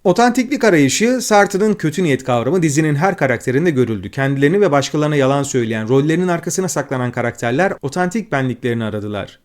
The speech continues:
Anlatı açısından bakacak olursam iç monologlar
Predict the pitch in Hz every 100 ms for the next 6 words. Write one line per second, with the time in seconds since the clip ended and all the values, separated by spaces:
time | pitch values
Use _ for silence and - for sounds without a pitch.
0 | - 139 147 175 285 285 - 185 151 135
1 | 135 131 135 156 151 135 226 240 - 135
2 | 113 107 170 196